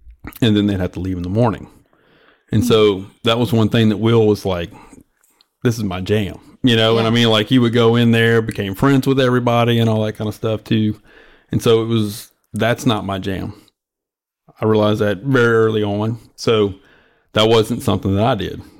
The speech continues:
Speaker 1: But when I was there, we were, there's other opportunities to do different things when you're there. So it's not like,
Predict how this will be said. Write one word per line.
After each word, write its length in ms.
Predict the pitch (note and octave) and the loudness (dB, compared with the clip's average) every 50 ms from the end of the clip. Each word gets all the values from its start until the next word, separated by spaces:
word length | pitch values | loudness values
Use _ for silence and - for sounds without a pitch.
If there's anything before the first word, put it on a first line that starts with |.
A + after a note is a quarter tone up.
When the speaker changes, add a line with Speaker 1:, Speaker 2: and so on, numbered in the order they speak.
| - _ _ | -20 _ _
Speaker 1:
But 200 | - A2 G#2 F#2 | -2 -2 -2 -2
when 160 | G#2+ A2+ A2+ G2+ | -2 -2 -2 0
I 80 | G2+ | 0
was 160 | G#2 G#2 G2+ | 0 -2 0
there, 220 | - G#2 G2+ G2+ G2+ | 0 0 0 2 0
we 100 | G#2 G2+ | 0 0
were, 180 | G2 G2+ G2+ | 0 -2 -4
there's 260 | G2+ A2+ B2 B2 B2 D#3 | -2 0 2 2 2 2
other 240 | C#3+ C3+ C3+ B2 | 2 2 2 2
opportunities 600 | A#2+ A2+ A2+ A2+ G#2+ - A#2+ A2 G2+ G2+ G2+ F#2+ - | 2 0 -2 -4 -4 -2 0 0 0 0 -2 -4 -4
to 80 | G#2 | -6
do 160 | G2 G2+ G2+ F#2+ | -4 -2 -2 -2
different 300 | G2+ F#2+ - - _ _ | -4 -8 -10 -16 _ _
things 300 | G2+ G2 F#2+ F#2+ - - | -6 -6 -6 -6 -8 -10
when 100 | G#2+ G#2 | -10 -8
you're 100 | G2 F2+ | -8 -6
there. 320 | F2 F2+ F2 E2+ F2+ - - | -6 -6 -6 -6 -8 -10 -6
So 180 | - G#2+ G#2 | -2 0 0
it's 160 | G#2 G#2 - - | 0 0 0 -2
not 240 | B2+ A#2 A2+ G2+ | 0 0 -2 -2
like, 400 | G#2 G#2 G2+ G2+ F#2 F2+ - - | -2 -2 -2 -2 -4 -6 -14 -20